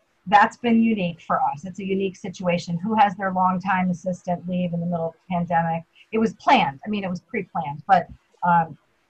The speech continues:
now the skills that we're working with, with our assistant coaches are different, but hopefully we can make them, um, that'll make them better professionals in the long run.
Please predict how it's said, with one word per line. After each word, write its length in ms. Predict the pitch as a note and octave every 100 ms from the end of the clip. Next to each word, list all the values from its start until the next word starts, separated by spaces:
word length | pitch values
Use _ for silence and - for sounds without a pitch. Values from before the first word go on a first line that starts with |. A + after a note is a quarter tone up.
| _ _ _ _ - _ _ -
now 340 | G3+ G#3 A3
the 80 | A3+
skills 480 | - - G#3+ G#3 G3
that 200 | G3 F3+
we're 160 | F#3 F3+
working 560 | F3+ F3+ G3 F#3 E3+
with, 200 | F3 F#3 -
with 180 | F3 E3
our 160 | D#3+
assistant 500 | - - F3 - C#3+
coaches 720 | F#3+ F3+ E3+ D3+ C#3+ C#3+ - _ _ _ -
are 120 | E3+
different, 600 | E3 D3 - E2+ - - _ _ _ -
but 160 | F#3 -
hopefully 520 | G3+ G3+ G#3 G3 G3
we 160 | F#3 F3+
can 260 | F3+ F3
make 240 | F3 F3+ -
them, 440 | F3 F3 E3+ E3 D#3+ _ _ _ _ E3
um, 380 | D#3+ D#3 D3+ - _ _ _ _
that'll 220 | F3+ F#3 F#3
make 260 | F#3 F3+
them 160 | G3 F3
better 280 | F3+ F3 E3+
professionals 720 | - E3+ F3 F3 E3+ E3 D3
in 80 | E3
the 60 | D#3
long 360 | D#3 C#3+ C#3+
run. 200 | C3 -